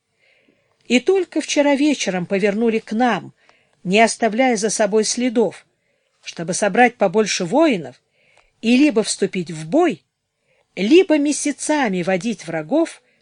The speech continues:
по ложному следу. Вождя с воинами не приветствовали на этот раз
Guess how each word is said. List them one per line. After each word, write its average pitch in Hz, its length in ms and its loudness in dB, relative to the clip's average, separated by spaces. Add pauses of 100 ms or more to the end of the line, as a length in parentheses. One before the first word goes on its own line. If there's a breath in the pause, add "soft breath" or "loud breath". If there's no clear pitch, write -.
по 202 80 0
ложному 180 520 -4
следу. - 520 -10 (2000 soft breath)
Вождя 202 460 4
с - 120 -6
воинами 226 680 2 (500)
не 196 160 -2
приветствовали 247 720 -2
на 240 160 2
этот 233 260 -4
раз 208 460 -2